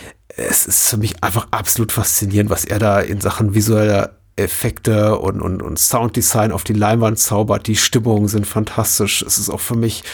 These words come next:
also trifft absolut meinen Sweet Spot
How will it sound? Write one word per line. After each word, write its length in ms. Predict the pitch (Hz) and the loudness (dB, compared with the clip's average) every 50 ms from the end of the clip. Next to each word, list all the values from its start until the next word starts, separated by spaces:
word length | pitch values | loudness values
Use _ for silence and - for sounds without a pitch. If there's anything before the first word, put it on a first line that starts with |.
| - - - - - - - | -14 -16 -16 -18 -18 -10 -4
also 160 | - 131 135 - - - - - _ _ _ _ _ - _ _ - - 92 | 0 0 0 0 -2 -6 -20 -20 _ _ _ _ _ -20 _ _ -18 -14 -6
trifft 300 | - - - - - - | -4 -2 -2 -2 -2 -2
absolut 460 | - 143 160 - - 156 147 127 - | -2 0 0 0 2 2 2 2 2
meinen 260 | 135 131 123 131 131 123 | 0 0 2 2 2 0
Sweet 340 | - - - 120 123 - | -2 -2 -2 -4 -4 -4
Spot 280 | - - - - 123 113 | -6 -6 0 0 0 0